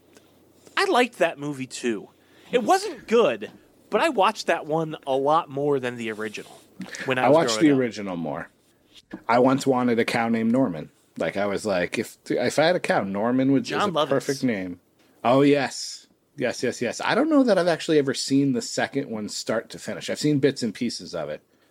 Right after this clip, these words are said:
Speaker 2: But yeah. Is Bruno Kirby dead? He might be.
Speaker 1: I'm gonna say probably, but I really have no idea.
Speaker 2: I think he is. I think
Speaker 1: Yeah.
Speaker 2: he is. He was in a whole lot of things in the eighties, early nineties, if you look up Bruno Kirby. Uh, all right.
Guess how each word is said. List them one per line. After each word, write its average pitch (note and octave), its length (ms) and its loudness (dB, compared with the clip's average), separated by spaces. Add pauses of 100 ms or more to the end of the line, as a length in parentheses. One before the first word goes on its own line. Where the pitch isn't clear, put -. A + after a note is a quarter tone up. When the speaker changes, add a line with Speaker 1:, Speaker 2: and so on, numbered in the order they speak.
(140)
Speaker 2:
But A#2+ 120 2
yeah. F#2+ 180 0 (920)
Is G#2 120 -4
Bruno A3 300 4
Kirby E3 400 0
dead? B2+ 400 2 (540)
He C#3 100 -2
might F#2+ 220 -2
be. C#2+ 160 -12 (460)
Speaker 1:
I'm A3+ 120 0
gonna G4+ 120 -2
say D4 160 -2
probably, E3+ 760 0
but C#3+ 140 0
I B2+ 80 2
really A2+ 420 -4
have G2 160 -10
no F2+ 180 -16
idea. - 300 -18 (400)
Speaker 2:
I A2+ 60 -4
think - 200 -6
he A2+ 120 0
is. - 340 -8 (260)
I - 60 -16
think - 180 -8
Speaker 1:
Yeah. A2 100 -6
Speaker 2:
he F2 60 -6
is. D2 220 -10
He - 200 0
was C#3+ 200 4
in A#2+ 320 -2
a A2+ 120 2
whole B2 200 2
lot A2 180 0
of G2 80 -8
things F#2 280 -8
in E2+ 100 -10
the F2 120 -8
eighties, F2+ 340 -8
early E2+ 260 -8
nineties, E2 500 -12
if - 140 -20
you E2 120 -16 (560)
look - 160 4
up D#3+ 140 2
Bruno A#2+ 280 -4
Kirby. D2 360 -12 (340)
Uh, F3 340 4
all F#3+ 140 6
right. G#2 220 -2